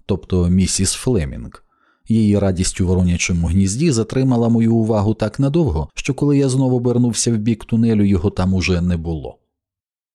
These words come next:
І ось тепер я вже відбув вирок тривалістю в тисячу тисячоліть. Я повністю сплатив борг суспільству чи кому там ще, і на голубий тунель знову чекаю щомиті.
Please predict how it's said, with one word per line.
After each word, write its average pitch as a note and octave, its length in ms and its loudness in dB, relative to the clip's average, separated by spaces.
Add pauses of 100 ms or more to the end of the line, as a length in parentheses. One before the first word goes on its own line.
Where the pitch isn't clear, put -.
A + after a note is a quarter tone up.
(840)
І D3 100 2
ось F3+ 220 0
тепер G2+ 460 -2 (140)
я F#2 140 0
вже F2+ 200 0
відбув E2+ 440 0
вирок F2+ 460 0
тривалістю E2 720 -2
в F2 60 -4
тисячу E2 640 -6
тисячоліть. - 840 -6 (500)
Я F#2 120 0
повністю G2+ 540 0
сплатив F#2+ 500 0
борг F#2 300 -2
суспільству - 720 -2
чи G2 180 -2
кому F#2 320 0
там F2 200 -2
ще, - 340 -8 (220)
і A2 60 -2
на G#2+ 100 2
голубий B2+ 340 0
тунель C3 380 0 (180)
знову A#2+ 400 2
чекаю G#2 420 -2
щомиті. - 640 -4